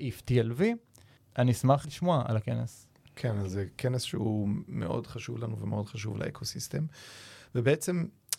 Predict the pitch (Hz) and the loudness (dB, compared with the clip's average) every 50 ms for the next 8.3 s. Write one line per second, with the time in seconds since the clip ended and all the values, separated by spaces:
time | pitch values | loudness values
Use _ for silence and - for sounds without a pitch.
0 | _ _ _ _ _ _ - - 131 - 247 262 - 302 277 - - 82 - - | _ _ _ _ _ _ -4 -2 0 0 0 0 2 2 2 2 2 2 0 -2
1 | - 131 131 127 131 117 123 135 156 180 185 180 175 180 - - - - - - | -2 -2 0 2 2 4 6 6 6 4 2 -2 -6 -10 -12 -18 -16 -10 -4 -2
2 | 127 120 107 - 147 160 165 170 - - - - _ _ _ _ _ _ _ _ | 0 0 0 0 0 0 0 0 -2 -4 -10 -20 _ _ _ _ _ _ _ _
3 | _ - 120 120 120 107 95 - - - - 117 113 127 139 151 165 160 - - | _ 2 4 6 6 6 4 0 -4 -6 -2 0 2 2 4 2 2 0 -4 -4
4 | - 180 170 165 - 202 202 190 170 151 117 117 123 135 147 147 143 135 - - | -2 -2 -2 -2 -4 -4 -4 -4 -4 -2 2 4 4 4 4 4 2 0 -2 -4
5 | - - - - - - - - - - - - - - - - - - 95 - | -8 -10 -16 -18 -20 -20 -20 -20 -20 -20 -20 -20 -20 -20 -20 -6 -2 0 2 4
6 | 123 113 101 101 101 98 - - 139 127 117 101 104 107 107 104 101 104 101 - | 4 4 6 4 4 2 2 4 4 6 6 6 6 6 6 8 6 4 4 2
7 | - - - - - - 104 - - 101 101 - - - - 117 - - - 139 | -4 -8 -8 -4 -2 0 0 2 2 0 0 -2 -4 -2 0 2 4 4 6 6
8 | 135 135 135 135 131 | 6 6 6 4 2